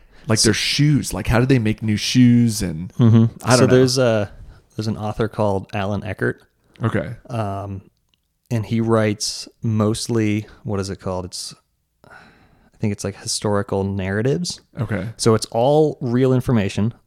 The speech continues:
Speaker 2: It's all based on source material, but he writes it like a novel.
Speaker 1: Oh.
Speaker 2: So it's like, you know, so-and-so said this and yada, yada, right? It reads really well. He's a good writer. And he also footnotes everything.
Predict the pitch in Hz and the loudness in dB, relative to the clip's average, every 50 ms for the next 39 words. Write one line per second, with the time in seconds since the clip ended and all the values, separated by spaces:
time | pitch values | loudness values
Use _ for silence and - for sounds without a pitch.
0 | - - 98 - 110 104 107 101 104 110 104 104 - - 107 101 98 - - 101 | -8 -6 -4 -2 -2 -2 -2 0 0 0 0 0 -2 -4 -4 -4 -4 -2 -2 -2
1 | 92 - 107 98 - 95 90 90 92 92 95 - _ _ - - - - _ - | -2 -2 -4 -4 -4 -4 -4 -4 -4 -4 -6 -6 _ _ -20 -20 -20 -20 _ 0
2 | - 107 95 92 98 95 101 - - - 107 - - 95 92 92 92 98 120 143 | 0 0 2 2 -2 -2 -4 -4 -6 -8 -6 -6 -6 -6 -6 -6 -6 -4 -4 -6
3 | 147 - - - - - 127 143 160 - - - _ - - - 107 98 98 92 | -6 -8 -14 -18 -10 -6 -6 -4 -4 -6 -10 -14 _ -10 -4 -2 -2 0 -2 -2
4 | - - - 95 95 90 - - 95 87 90 - - - 113 104 101 101 - 98 | -4 -6 -6 -6 -6 -6 -8 -10 -10 -10 -10 -8 -4 -2 -2 -2 -2 -2 -4 -4
5 | 101 - - - 104 98 98 98 110 101 98 101 - - 90 92 101 101 95 95 | -6 -6 -6 -6 -6 -6 -6 -8 -10 -10 -10 -10 -10 -10 -8 -6 -4 -4 -4 -4
6 | 98 98 95 98 104 113 113 113 107 113 - _ _ _ - - _ _ _ _ | -4 -4 -2 -2 -2 -2 -2 -2 -2 -2 -4 _ _ _ -20 -20 _ _ _ _
7 | _ _ _ _ - - - 107 101 107 113 117 110 110 113 110 110 104 104 98 | _ _ _ _ -16 -10 -6 -4 0 2 2 2 4 4 4 4 4 4 4 4
8 | 101 101 95 98 98 113 107 104 101 98 101 110 120 120 _ _ _ - - _ | 2 2 0 0 0 0 2 2 2 2 2 0 -2 -4 _ _ _ -20 -20 _
9 | _ _ - 98 95 107 104 107 113 - 110 98 - - - - - - 117 104 | _ _ -8 -6 -4 -2 -2 -2 -2 -2 -4 -6 -6 -4 -2 -2 0 2 0 0
10 | 107 - - - _ - - 90 92 104 113 - - 123 147 156 | 0 -2 -6 -10 _ -6 -6 -4 -4 -4 -4 -4 -4 -4 -4 -4